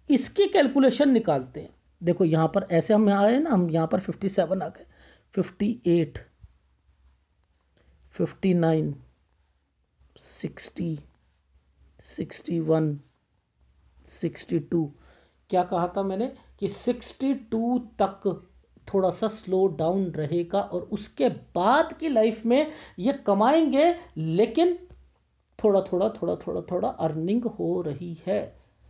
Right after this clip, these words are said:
तो वही हाथ लेफ्ट हैंड और राइट हैंड दोनों बता रहा है। तो it means क्या इंडिकेशंस होती हैं, वो फार्मूला क्या कहता है? जब कोई रेखा, एक रेखा इस रेखा के साथ मिल जाती है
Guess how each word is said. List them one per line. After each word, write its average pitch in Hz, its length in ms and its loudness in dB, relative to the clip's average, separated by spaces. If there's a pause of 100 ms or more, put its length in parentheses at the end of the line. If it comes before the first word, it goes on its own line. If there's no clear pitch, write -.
(300)
तो 226 220 -4
वही 185 400 2
हाथ 202 340 2
लेफ्ट 139 500 -2
हैंड 254 200 2
और 151 160 -2
राइट 196 320 0
हैंड 240 200 2 (220)
दोनों 196 380 4
बता 262 300 4
रहा 254 160 4
है। 262 240 2 (260)
तो - 60 -8
it 185 220 -6
means 247 420 0
क्या 220 420 2 (680)
इंडिकेशंस 226 600 -4
होती 233 280 -2
हैं, 254 220 -4
वो 175 140 0
फार्मूला 180 440 2
क्या 214 180 2
कहता 208 320 2
है? 269 280 0 (880)
जब 226 260 0
कोई 226 180 4
रेखा, 196 440 2 (320)
एक 220 220 4
रेखा 190 400 2
इस 196 160 -2
रेखा 185 220 0
के 180 140 -4
साथ 175 360 0
मिल 190 240 4
जाती 175 400 2
है 190 240 4